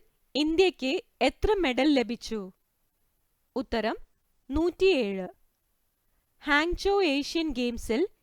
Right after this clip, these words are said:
ഇന്ത്യക്ക് എത്ര മെഡൽ ലഭിച്ചു? ഉത്തരം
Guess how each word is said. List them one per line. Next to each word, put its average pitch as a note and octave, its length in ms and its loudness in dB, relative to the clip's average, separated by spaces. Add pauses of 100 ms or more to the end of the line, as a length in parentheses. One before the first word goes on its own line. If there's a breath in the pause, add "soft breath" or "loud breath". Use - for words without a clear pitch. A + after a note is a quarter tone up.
(300)
ഇന്ത്യക്ക് D#4+ 600 0 (420)
എത്ര D#4+ 300 0 (100)
മെഡൽ C#4 340 2
ലഭിച്ചു? A3 440 -4 (1200)
ഉത്തരം B3 380 -4